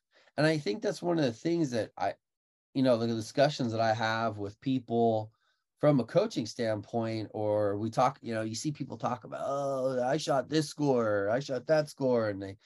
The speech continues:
they post them up online. I'm like, "Yeah, but you did it in a room by yourself." When, when y-, you're not, you're not really, you're not really, it's not really a fair representation of what you're doing. And if you don't have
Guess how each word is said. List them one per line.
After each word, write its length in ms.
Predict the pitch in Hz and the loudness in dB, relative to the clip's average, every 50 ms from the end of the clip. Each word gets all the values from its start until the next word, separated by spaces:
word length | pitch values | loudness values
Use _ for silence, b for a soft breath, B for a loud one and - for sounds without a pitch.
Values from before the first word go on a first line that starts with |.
| b b b b b b b - | b b b b b b b -2
they 80 | 135 | -2
post 320 | 127 - 165 165 170 151 - | 4 8 8 8 8 6 4
them 120 | 160 151 | 4 4
up 200 | 143 131 - 123 | 4 4 4 2
online. 380 | 113 117 113 120 156 208 175 127 | 0 2 2 2 0 0 0 0
I'm 80 | 120 | -2
like, 160 | 120 127 - | -4 -6 -6
"Yeah, 180 | 175 196 202 190 | -6 -6 -4 -4
but 100 | 160 120 | -4 -2
you 100 | 110 120 | -4 0
did 160 | 123 147 156 | 2 2 4
it 80 | 160 156 | 4 4
in 80 | 147 | 4
a 40 | 139 | 4
room 160 | 139 147 147 | 4 4 4
by 120 | 143 135 123 | 4 4 2
yourself." 420 | 120 117 - 190 202 - - - - _ _ _ _ _ _ _ _ _ _ _ _ _ _ _ _ _ _ _ _ _ _ _ _ _ | 2 0 0 0 0 0 0 -2 -8 _ _ _ _ _ _ _ _ _ _ _ _ _ _ _ _ _ _ _ _ _ _ _ _ _
When, 220 | - 127 139 139 131 | 0 2 2 2 2
when 340 | - 139 135 135 127 120 120 - _ _ _ _ _ _ | 0 0 0 2 2 0 -2 -4 _ _ _ _ _ _
y-, 140 | 135 135 123 - | -12 -12 -12 -8
you're 200 | 139 135 143 147 | -4 -2 0 2
not, 340 | 160 175 190 175 135 107 - - | 2 2 4 4 2 0 0 -2
you're 100 | 139 156 | -2 -2
not 160 | 175 - - | -2 -2 0
really, 300 | 131 143 151 147 143 135 | 2 4 4 4 4 4
you're 240 | 120 117 110 120 147 | 2 0 -2 -4 -6
not 100 | 185 165 | -6 -6
really, 380 | - 123 117 113 120 127 135 147 | -6 -6 -2 0 2 6 6 6
it's 160 | 147 135 - | 6 6 4
not 140 | 180 180 170 | 2 2 4
really 180 | 160 160 147 120 | 4 4 4 4
a 60 | 110 | 2
fair 460 | - - - 139 143 147 147 143 139 | -2 -4 -2 0 4 4 4 4 4
representation 800 | 135 123 - - 110 107 110 104 101 - 151 190 202 - - 131 | 2 0 -2 -6 -10 -10 -10 -12 -6 -6 -6 -4 -4 -4 -2 0
of 60 | 123 | 2
what 140 | 139 123 107 | 2 2 2
you're 100 | 113 113 | 0 -2
doing. 420 | 113 123 156 196 180 131 113 110 b b b b b - | -2 -2 0 0 0 -2 -4 -6 b b b b b 0
And 100 | 127 131 | 0 2
if 100 | 110 139 | 2 2
you 80 | 165 | 2
don't 240 | 196 233 226 185 - | 2 2 2 0 -2
have 720 | - - - 160 190 214 208 180 147 139 135 139 135 135 | -6 -4 0 0 2 2 4 4 4 6 6 4 2 0